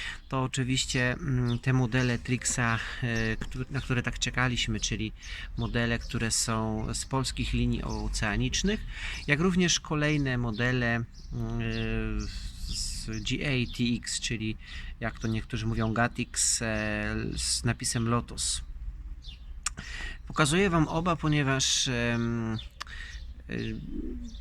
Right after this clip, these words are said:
są to modele jednej firmy. Chciałbym Wam przede wszystkim pokazać, jak prosto, e, i jednocześnie łatwo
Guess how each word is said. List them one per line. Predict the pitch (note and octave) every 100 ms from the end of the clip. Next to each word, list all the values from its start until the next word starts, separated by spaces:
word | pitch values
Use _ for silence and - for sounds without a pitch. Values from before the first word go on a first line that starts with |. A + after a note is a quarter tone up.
| - - - -
są | - F#3
to | F3
modele | D3+ C#3+ D3 D3
jednej | C3+ B2+ A2+
firmy. | D#3+ E3+ E3
Chciałbym | - C3 A#2+ A#2+
Wam | A#2 A#2 - -
przede | - A#2
wszystkim | - - A#2+
pokazać, | A#2+ B2 A#2 A#2+ - - - - -
jak | B2 A#2+ -
prosto, | - C#3+ B2+ - - A2+ A2 G#2+ -
e, | - A2 G#2+ -
i | D3+ B2 A#2 A#2 A2+ A2 - A#2 G#2+
jednocześnie | A#2+ B2+ B2 B2 C3+
łatwo | B2 B2+ - - A2+